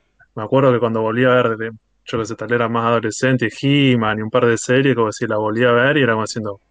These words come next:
una vergüenza, pues sí. Lo que, lo, lo que yo recordaba que era la serie, lo que a mí me transmitía y era volver a eso, pues sí, no está.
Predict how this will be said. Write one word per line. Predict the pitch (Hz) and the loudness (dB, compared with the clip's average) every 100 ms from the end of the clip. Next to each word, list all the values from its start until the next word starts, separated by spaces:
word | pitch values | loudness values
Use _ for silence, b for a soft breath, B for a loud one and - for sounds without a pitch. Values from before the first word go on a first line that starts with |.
| _ _ | _ _
una | 131 120 | -2 0
vergüenza, | 117 123 139 135 143 151 b b b _ | 2 2 2 0 0 -2 b b b _
pues | 104 - | -12 -6
sí. | 110 98 b b _ _ _ _ _ _ _ _ _ _ _ | -6 -8 b b _ _ _ _ _ _ _ _ _ _ _
Lo | 135 120 117 | 0 0 2
que, | - | 0
lo, | 143 123 - | 2 2 2
lo | 139 123 | 0 0
que | 135 | 0
yo | - 170 | 2 2
recordaba | 170 143 131 131 147 135 | 2 2 2 4 4 2
que | - | 0
era | 143 135 | 0 0
la | 120 | -2
serie, | - 135 139 123 | -4 -4 -2 -2
lo | 107 | -6
que | |
a | 110 | -8
mí | 120 | -6
me | 127 | -6
transmitía | 107 107 104 104 127 139 131 | -8 -10 -12 -8 -4 0 0
y | |
era | 120 107 | -2 -4
volver | 104 107 123 123 | -4 -2 0 2
a | 123 | 2
eso, | 135 135 | 0 -2
pues | 117 | -6
sí, | - 110 | -6 -10
no | 107 110 120 | -8 -4 -4
está. | 120 127 113 | 0 0 0